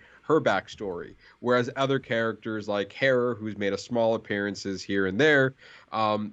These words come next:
throughout the story, you would kinda wanna watch Rebels for her as well.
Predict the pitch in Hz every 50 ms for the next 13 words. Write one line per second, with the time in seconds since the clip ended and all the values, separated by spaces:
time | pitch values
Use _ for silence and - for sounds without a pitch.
0 | - _ _ - 135 127 143 160 185 190 - - 135 - - - 117 110 107 104
1 | 104 107 107 107 107 - - _ _ _ - 123 127 127 127 - 143 135 127 123
2 | 120 120 123 120 117 113 113 113 110 107 107 - - - - 117 113 107 107 107
3 | 101 - - - 101 101 104 101 98 92 92 107 127 135 127 117 110